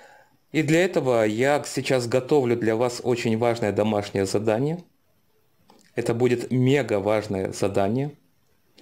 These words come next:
о котором я расскажу вам в следующем видеотренинге. С вами был Олег Радочин. И если сегодняшний видеотренинг был для вас полезным,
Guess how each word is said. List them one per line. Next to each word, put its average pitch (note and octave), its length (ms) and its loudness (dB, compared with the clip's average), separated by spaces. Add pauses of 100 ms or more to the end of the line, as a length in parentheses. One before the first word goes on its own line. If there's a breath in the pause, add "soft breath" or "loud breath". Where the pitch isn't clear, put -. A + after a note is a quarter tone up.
(420 loud breath)
о A#2 100 -2
котором C#3+ 380 2
я B2+ 120 2
расскажу B2+ 460 -2
вам A2+ 380 -2
в - 40 -12
следующем A#2 600 -2
видеотренинге. G#2+ 920 0 (1500 loud breath)
С - 180 -4
вами C#3 220 2
был A#2+ 220 2
Олег A2 260 0
Радочин. A2 540 -2 (2000 loud breath)
И - 100 -2
если C#3 300 2
сегодняшний B2+ 720 2
видеотренинг A#2+ 840 0
был A2+ 260 2
для G#2 220 0
вас A2 420 -4 (580)
полезным, B2+ 600 -2